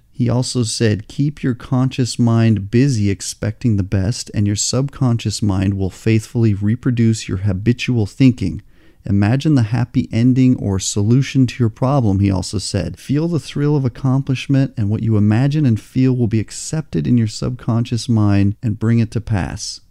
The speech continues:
Now, this concept of belief or even faith has been around for a very long time. We read, "All things are possible to him who believeth." Do these sorts of words and ideas written and expressed millennia ago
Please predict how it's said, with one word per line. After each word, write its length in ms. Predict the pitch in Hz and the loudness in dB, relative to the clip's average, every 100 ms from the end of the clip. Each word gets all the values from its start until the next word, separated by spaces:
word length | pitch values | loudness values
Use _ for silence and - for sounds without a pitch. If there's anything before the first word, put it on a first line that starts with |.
| _ | _
Now, 120 | 117 | -6
this 180 | 104 147 | -4 -4
concept 480 | - 165 160 151 139 | -4 -4 -2 -2 -2
of 140 | 113 | 0
belief 500 | 101 101 107 127 131 | 2 4 4 4 2
or 160 | - 104 | 0 -2
even 300 | 107 101 95 | 0 2 0
faith 640 | - - 107 104 131 - - - | -2 -6 -2 -2 -4 -8 -16 -4
has 140 | 110 | -2
been 160 | 107 113 | 0 2
around 280 | 107 107 107 | 4 2 2
for 160 | - | -2
a 40 | 95 | 0
very 240 | 117 120 | 2 4
long 280 | 110 107 104 | 4 2 0
time. 400 | 117 98 90 92 - - - | 0 0 -2 -6 -10 -20 -6
We 80 | 110 | -2
read, 400 | 107 120 131 123 - | 2 4 4 4 0
"All 240 | 110 135 | -6 -4
things 360 | 151 - 139 127 | -4 0 2 2
are 80 | 120 | 0
possible 600 | - 123 123 - 104 98 | -2 -4 -4 -4 -4 -4
to 180 | - 92 | -4 -6
him 480 | - 113 117 113 - - | -2 2 4 2 0 -4
who 100 | 120 | -2
believeth." 720 | 104 107 107 110 95 80 - - - - _ 113 | 2 4 4 4 0 -6 -10 -20 -20 -20 _ -2
Do 220 | 117 156 | 2 2
these 300 | 165 151 147 | 2 0 -2
sorts 340 | - 139 135 | -2 -4 -2
of 100 | 117 | -4
words 460 | 101 110 123 131 127 | -2 2 2 2 2
and 80 | 110 | 0
ideas 580 | 101 95 107 113 113 104 | 0 0 2 2 2 0
written 280 | 101 117 | -2 0
and 100 | 117 | 2
expressed 640 | 107 - - - 101 110 - | 0 -4 -10 -4 -4 -4 -4
millennia 800 | 98 101 101 107 113 117 117 117 | -2 -2 0 2 4 4 2 2
ago 560 | 110 101 101 104 104 | 0 0 0 0 -2